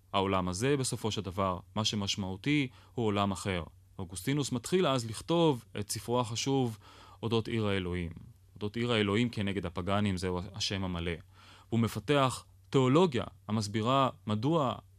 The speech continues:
האדם, מדוע הנוצרי נמצא עלי אדמות במצב של עובר אורח, הומו ויאטור. מקומו האמיתי של הנוצרי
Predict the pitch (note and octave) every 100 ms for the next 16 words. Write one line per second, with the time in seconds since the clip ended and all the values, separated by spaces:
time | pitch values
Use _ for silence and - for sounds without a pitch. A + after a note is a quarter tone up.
0 | - - E2+ E2 A#2 A#2+ F2 - - -
1 | - - G#2+ G#2+ G#2 G2+ G2 - B2+ A#2
2 | - - - - F2 E2+ - A2+ G2+ F2
3 | G2 G2 G#2 C3+ E3 - - - C3 C3+
4 | - C#3 B2+ A#2+ - G#2 A2 G#2 G2+ F2
5 | - - - - - B2 B2+ A#2 G#2 G2
6 | G2+ - F#2 G1+ - - _ C3+ C#3+ C3+
7 | D#3 D#3+ B2 A2 G2+ G2+ F#3+ F3+ F3 B2+
8 | A2+ C3 C3